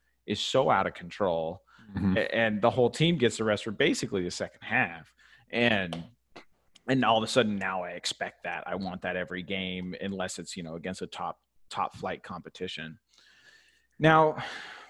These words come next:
Speaker 1: just to change gears a little bit, because I think we, we basically know where the strengths are coming from with this team during this run, a-, and the numbers reflect that it is on both sides of the court.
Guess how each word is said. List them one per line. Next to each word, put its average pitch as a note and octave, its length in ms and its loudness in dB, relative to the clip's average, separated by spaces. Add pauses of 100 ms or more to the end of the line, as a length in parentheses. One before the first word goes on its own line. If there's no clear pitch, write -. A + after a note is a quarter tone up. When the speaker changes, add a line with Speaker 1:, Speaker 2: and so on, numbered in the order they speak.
(680)
Speaker 1:
just - 240 -4
to B2 60 -6
change C3+ 540 0
gears C3+ 380 4
a A#2 40 4
little B2+ 300 4
bit, A2 220 4
because A#2 220 0
I B2 100 6
think D3 160 -2
we, A#2+ 360 0 (120)
we C#3+ 260 -2 (140)
basically C3+ 400 0
know A2 140 4
where G#2 120 0
the G2 120 -4
strengths G2 500 -6
are F2+ 80 -8
coming F#2+ 360 -8
from F#2 260 -6
with F#2 140 -8
this - 160 -12
team G2+ 240 -6
during F2+ 240 -6
this F2+ 200 -12
run, G2 340 0
a-, E2 320 -8
and G2 340 -4 (640)
the G#2 80 -2
numbers A2+ 400 4
reflect G2 460 -4
that F#2 120 -2
it F#2 120 -2
is F#2+ 220 0
on F#2+ 160 -4
both F2+ 220 -4
sides F2 280 -6
of E2+ 60 -12
the F2 80 -12
court. C3+ 460 2